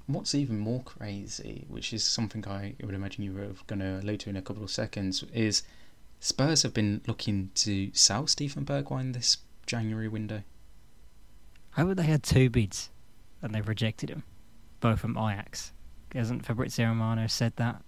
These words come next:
Speaker 2: in tweets?
Speaker 1: Yeah. Uh, I
Speaker 2: So
Speaker 1: think the last bid they submitted was, like, somewhere around fifteen to twenty million. So I think they want a bit more than that.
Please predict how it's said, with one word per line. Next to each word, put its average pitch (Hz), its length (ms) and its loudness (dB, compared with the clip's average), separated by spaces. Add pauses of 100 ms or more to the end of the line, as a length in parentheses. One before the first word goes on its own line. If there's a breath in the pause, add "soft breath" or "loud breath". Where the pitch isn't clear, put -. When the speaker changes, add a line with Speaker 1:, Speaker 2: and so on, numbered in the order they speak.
(500)
Speaker 2:
in 113 300 -4
tweets? 120 400 -2 (240)
Speaker 1:
Yeah. 104 360 2 (1400)
Uh, 123 40 -4 (260)
I 107 40 0
Speaker 2:
So - 0 -
Speaker 1:
think 117 240 8
the 113 80 4
last 107 280 0
bid 110 220 -4
they 104 240 0
submitted - 1040 2
was, 101 160 -4
like, 101 140 -4
somewhere 98 380 2
around 95 220 -4
fifteen 107 760 -4
to - 140 -6
twenty 110 280 -4
million. 123 480 -2 (100)
So - 180 -4
I 95 60 -2
think 101 160 -4
they 101 60 -4
want 101 200 -2
a 104 40 -6
bit 104 200 -4
more 101 280 0
than 98 220 -4
that. 98 200 -4